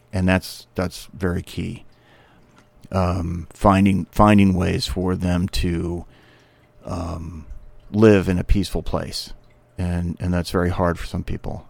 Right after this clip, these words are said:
Um, and so, what are you letting go?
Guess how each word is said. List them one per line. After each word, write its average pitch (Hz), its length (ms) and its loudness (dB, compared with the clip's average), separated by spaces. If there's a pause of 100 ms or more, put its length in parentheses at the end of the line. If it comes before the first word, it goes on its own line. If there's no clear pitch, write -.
Um, 87 540 -6 (2000)
and 104 500 6 (160)
so, 123 440 8 (1120)
what 151 180 4
are 196 40 2
you 175 120 2
letting 110 320 4
go? 85 300 -6